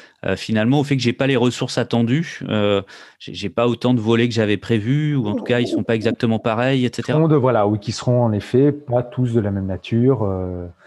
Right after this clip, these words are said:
Speaker 2: et, et voilà, donc ça, typiquement, bon, tu, tu prends l'exemple des volets, mais c'est, c'est, c'est une question intéressante parce que tout ce qui relève, par exemple, de l'aspect extérieur des constructions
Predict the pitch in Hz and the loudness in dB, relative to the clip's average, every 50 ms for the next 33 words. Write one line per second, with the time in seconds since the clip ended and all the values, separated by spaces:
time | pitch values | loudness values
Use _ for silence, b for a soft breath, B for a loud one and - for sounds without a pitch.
0 | B B B B B - 123 123 - 151 131 123 113 107 101 131 147 190 180 131 | B B B B B 0 0 2 2 2 4 4 2 2 2 2 4 4 4 2
1 | 113 101 123 127 - - 147 131 - - 113 - 110 - 143 139 135 127 117 101 | 2 0 0 0 0 -2 -2 -4 -4 -6 -10 -10 -4 0 0 2 2 2 2 0
2 | 95 98 101 98 - 107 95 - 104 - - - 101 98 95 95 98 92 95 101 | 0 -2 -2 -4 -6 -10 -10 -8 -10 -6 -2 -2 0 0 0 -2 -2 -2 0 0
3 | 87 104 104 107 110 107 98 90 - - 98 92 92 92 92 90 - - - 92 | 0 2 2 2 2 0 -2 -4 -6 -6 -4 -4 -4 -4 -6 -8 -12 -10 -8 -8
4 | 92 92 95 95 95 - - - - - - 107 - - - - - - - 101 | -6 -6 -8 -8 -10 -12 -16 -18 -18 -18 -20 -20 -20 -20 -20 -20 -16 -14 -12 -6
5 | - 107 101 - - 98 - - 104 98 95 - 104 117 135 - - 185 175 180 | -4 -2 -2 -2 -2 -4 -4 -2 -2 -2 0 2 2 0 2 2 0 0 0 0
6 | - - - - 110 101 98 - - - 127 - - - 113 95 110 107 107 117 | -2 -4 -2 0 -2 -2 -2 -2 -6 -6 -6 -4 -2 -2 0 2 2 4 4 4
7 | 117 110 - - 101 92 92 92 90 101 104 104 95 92 92 90 90 87 - - | 4 2 0 -2 -2 -2 -2 -2 0 0 0 0 0 0 0 -2 -2 -4 -8 -6
8 | - 101 98 90 - - - 92 90 87 87 92 - - 95 90 - - 92 - | -2 -2 -2 -2 -2 -4 -4 -2 -2 -2 -2 -4 -4 -4 -6 -6 -8 -10 -12 -12
9 | - - 147 160 185 175 | -4 0 2 2 2 2